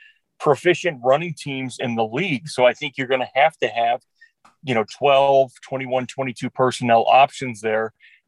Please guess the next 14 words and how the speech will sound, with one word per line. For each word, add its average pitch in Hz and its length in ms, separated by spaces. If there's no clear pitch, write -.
to 131 100
be 131 140
able 123 180
to 113 60
man 117 320
up 120 260
and 110 180
get 123 220
things 117 260
done 110 180
and 107 200
move 117 320
it, 101 100
especially – 123 880